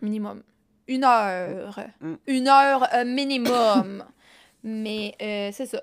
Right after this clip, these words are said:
Speaker 1: Pourquoi Toronto ? Pourquoi Vancouver ? Parce que ça reste dans le Canada. Puis, euh, les aéroports sont vraiment bien organisés,
Speaker 2: Mm,
Speaker 1: sincèrement,
Speaker 2: vraiment.
Speaker 1: là, ouais.
Speaker 2: Mm.
Speaker 1: C'est vraiment, vraiment bien organisé. Euh, sinon, les compagnies, euh, Air Canada puis,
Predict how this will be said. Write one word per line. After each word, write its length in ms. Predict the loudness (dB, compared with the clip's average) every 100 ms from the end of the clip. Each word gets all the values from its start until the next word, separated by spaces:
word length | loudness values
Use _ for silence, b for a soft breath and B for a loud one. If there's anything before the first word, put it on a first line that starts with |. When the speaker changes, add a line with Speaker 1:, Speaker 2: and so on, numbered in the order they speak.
| -8
Speaker 1:
Pourquoi 320 | -8 -2 -2
Toronto ? 440 | 0 0 -2 -4 -10
Pourquoi 280 | -6 -4
Vancouver ? 580 | -2 -4 -4 0 0 0 -2
Parce 200 | -8 -8
que 120 | -10
ça 200 | -4 -4
reste 340 | -4 -6 -6 -8
dans 200 | -6 -6
le 60 |
Canada. 460 | -6 -8 -6 -8 -12 _ b b b b
Puis, 300 | -12 -6 -4
euh, 80 | -4
les 180 | -4 -6
aéroports 440 | -6 -6 -4 -6
sont 160 | -6 -12
vraiment 340 | -10 -8 -8
bien 200 | -10 -12 -12
organisés, 440 | -12 -12 -10 -8
Speaker 2:
Mm, 140 | -8
Speaker 1:
sincèrement, 400 | -8 -10 -8 -4 -4
Speaker 2:
vraiment. 180 | -4
Speaker 1:
là, 200 | -6 -8
ouais. 200 | -8 -8
Speaker 2:
Mm. 60 | -10 _ _
Speaker 1:
C'est 160 | -18 -16
vraiment, 280 | -12 -12
vraiment 280 | -10 -10 -10
bien 180 | -12 -14
organisé. 540 | -14 -14 -14 -14 -18 _ B B B B B B B -12
Euh, 600 | -10 -8 -8 -6 -8 -10 -12
sinon, 760 | -18 -14 -10 -4 -2 -2 -6 _ _ _ _ -12
les 160 | -12
compagnies, 560 | -6 -6 -4 -4 -6 -8 -10
euh, 280 | -6 -4 -4 -4
Air 180 | -6
Canada 460 | -6 -6 -4 -4 -6 _
puis, 300 | -12 -12